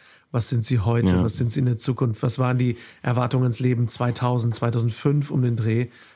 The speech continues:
Speaker 1: Und was sind sie jetzt? Weil wenn man jetzt halt sagt, irgendwie, ach so, ja, Pandemie, Klimakrise, Krieg.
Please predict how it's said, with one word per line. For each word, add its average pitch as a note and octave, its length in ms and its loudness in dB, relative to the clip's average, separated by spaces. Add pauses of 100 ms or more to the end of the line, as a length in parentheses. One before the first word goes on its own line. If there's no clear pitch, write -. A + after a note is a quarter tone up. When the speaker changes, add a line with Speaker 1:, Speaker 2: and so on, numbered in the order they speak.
Speaker 1:
Und A#2+ 140 -2
was B2 140 2
sind B2 160 0
sie B2 140 0
jetzt? - 440 -2 (100)
Weil A#2 160 0
wenn A#2 120 2
man A#2 100 2
jetzt A#2+ 240 0
halt A#2+ 120 0
sagt, B2 360 -2 (480)
irgendwie, A#2+ 480 2 (140)
ach B2+ 100 0
so, D#3+ 160 2
ja, C#3+ 180 2
Pandemie, C3 460 0
Klimakrise, B2 600 -2
Krieg. - 440 -4